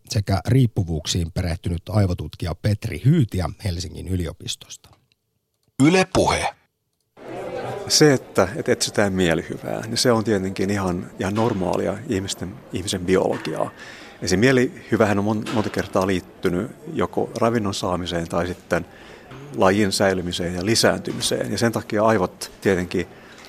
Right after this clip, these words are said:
Speaker 3: tuottavat näissä yhteyksissä mielihyvän kokemuksia. Eli meillä on olemassa ikään kuin perusbiologia, aivotoiminnat, jotka tuottaa mielihyvän kokemuksia. Sitten jos on olemassa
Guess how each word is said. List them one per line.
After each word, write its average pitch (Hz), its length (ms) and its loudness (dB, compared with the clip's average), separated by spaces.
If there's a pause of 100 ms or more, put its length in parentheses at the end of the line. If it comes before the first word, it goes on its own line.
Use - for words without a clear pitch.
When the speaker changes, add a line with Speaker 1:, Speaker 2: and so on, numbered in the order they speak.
Speaker 3:
tuottavat - 800 2 (560)
näissä 101 300 2
yhteyksissä - 540 -2
mielihyvän 104 400 0
kokemuksia. 101 640 -6
Eli 90 100 -4
meillä 104 260 4
on 107 120 0
olemassa 98 680 0 (800)
ikään 90 220 0
kuin 98 140 -2
perusbiologia, 110 1080 2 (440)
aivotoiminnat, 92 720 2
jotka - 200 -8
tuottaa 90 440 0
mielihyvän 95 420 -4
kokemuksia. - 720 -8 (640)
Sitten - 300 4
jos - 340 2 (320)
on 101 140 0
olemassa 101 540 0